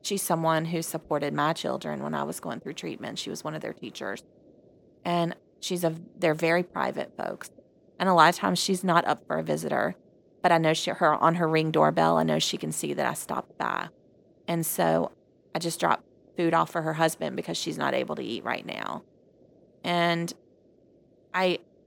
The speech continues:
I know that she's not able to see me as a visitor every day, but I know her husband needs to eat. And so just finding ways to meet needs that, you know, you just, if you're wondering who's meeting that need,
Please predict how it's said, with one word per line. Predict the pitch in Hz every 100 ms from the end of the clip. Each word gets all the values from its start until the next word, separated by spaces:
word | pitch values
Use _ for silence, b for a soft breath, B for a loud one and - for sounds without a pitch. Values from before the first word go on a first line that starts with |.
| _ 196
I | 190
know | 170 175
that | 180 -
she's | 185
not | 175 160
able | 151 151 160
to | 170
see | - 165
me | 156 151
as | 156
a |
visitor | 156 151 170 170
every | 170 180
day, | 180 180 180 190 196 _ -
but | 170
I |
know | 160 160
her | 160
husband | 160 147 - 139
needs | 135 -
to | -
eat. | 110 107 - - _ _ _ _ _ _ _ _ _ _ -
And | 175 170
so | - 175 165 165
just | 185 180 -
finding | 156 160 175 170 170
ways | 160 156 -
to | - 160
meet | 151 151 143 -
needs | 165 160 156 151 -
that, | 156 143 - _ _ _ _ _ _ _ _ _ -
you | 170
know, | 147 139 -
you | 151
just, | 170 170 -
if | 180 185
you're | 185
wondering | 165 170 190 208 190
who's | 214 180
meeting | 170 180 202
that | 202
need, | 208 214 220 220